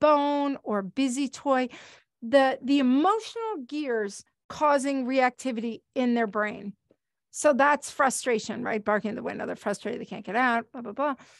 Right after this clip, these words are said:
So we want to shift from frustration into seeking or play or curiosity. We don't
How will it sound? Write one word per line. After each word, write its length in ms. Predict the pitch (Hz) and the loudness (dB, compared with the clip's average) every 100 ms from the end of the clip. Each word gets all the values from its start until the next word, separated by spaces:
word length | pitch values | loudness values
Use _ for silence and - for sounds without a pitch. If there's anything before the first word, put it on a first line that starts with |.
| _ _ | _ _
So 240 | - - 294 | -6 2 4
we 180 | 269 | 4
want 400 | 277 247 302 359 - | 4 4 4 2 -2
to 140 | 294 | -4
shift 800 | - - - 440 - - - - | -4 -2 2 4 2 -4 -20 -16
from 220 | - 285 254 | -2 -2 0
frustration 1040 | 285 262 - - 320 370 - 294 262 247 _ | -2 -2 -4 0 4 4 2 -2 -4 -6 _
into 1040 | 359 359 359 349 320 - 311 302 285 269 240 - _ _ | 2 4 4 2 0 -2 0 2 2 0 -2 -10 _ _
seeking 800 | - - 320 294 - 285 262 262 - | -8 2 4 4 2 0 0 -2 0
or 200 | 262 240 | 2 2
play 840 | 240 - 269 254 240 240 233 240 - | 0 -4 2 4 6 4 2 0 -4
or 160 | 233 214 | -8 -8
curiosity. 1120 | - 262 233 220 202 202 - 214 - 208 - _ _ _ - | -6 2 4 4 2 0 -4 -6 -8 -10 -16 _ _ _ -2
We 260 | 247 269 | 4 4
don't 440 | 247 277 285 302 | 6 6 6 2